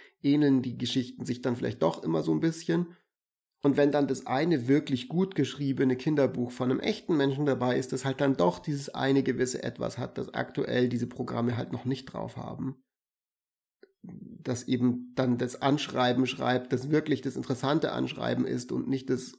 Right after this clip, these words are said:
standardmäßige G P T-Anschreiben, ähm, bei irgendeinem Arbeitgeber auf eine Jobausschreibung, dann sticht es vielleicht mehr heraus in Zukunft. Also dann wird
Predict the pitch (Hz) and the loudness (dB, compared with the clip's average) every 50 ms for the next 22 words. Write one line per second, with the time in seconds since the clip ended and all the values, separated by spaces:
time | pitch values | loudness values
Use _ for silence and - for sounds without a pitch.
0 | _ - - - 135 139 143 135 123 131 135 131 123 127 131 123 135 123 127 - | _ -8 -2 2 4 4 4 4 4 4 2 2 2 2 0 0 0 -2 -2 -2
1 | - 127 120 127 117 - 156 156 123 123 123 117 - - 113 113 113 120 - 127 | -6 -6 -4 -6 -6 -4 -2 -2 0 0 -2 -4 -6 -6 -4 -4 -2 -2 0 0
2 | 139 139 - - - _ _ _ _ _ _ _ _ _ _ - - 123 120 120 | 0 -2 -4 -10 -20 _ _ _ _ _ _ _ _ _ _ -6 -2 0 2 2
3 | 117 120 120 117 120 117 120 123 123 123 123 135 131 131 123 - - - 127 123 | 2 2 2 0 2 2 4 2 2 4 2 4 6 6 4 4 0 -4 -2 0
4 | 117 113 113 120 - - - 120 117 123 123 120 - - 117 113 127 135 - - | 0 2 0 0 -2 -2 -2 -2 0 0 -2 -2 -2 -4 -4 -2 -2 -2 0 0
5 | 123 120 - - 113 113 117 120 127 135 131 - - - _ _ _ _ _ _ | -2 -2 -4 -6 -8 -6 -4 -2 -2 -2 -4 -4 -10 -20 _ _ _ _ _ _
6 | _ _ _ _ _ _ _ _ - - - 135 135 147 170 - - - - - | _ _ _ _ _ _ _ _ -10 -2 0 2 4 4 2 0 -6 -16 -18 -14
7 | 170 - - 170 - - 170 151 - 143 135 147 143 - - - - - 151 147 | -6 -2 0 0 0 0 -4 -4 0 0 0 0 0 -2 -10 -12 -2 2 6 6
8 | 160 170 180 180 156 131 - - - 113 - - - 123 - - - - - - | 8 8 6 6 4 2 2 0 -2 -2 -2 -6 -10 -10 -8 -8 -8 -8 -10 -14
9 | - - - - 123 127 - 139 131 127 120 131 139 139 139 - | -14 -12 -10 -10 -10 -6 -2 2 2 2 4 4 2 2 0 -4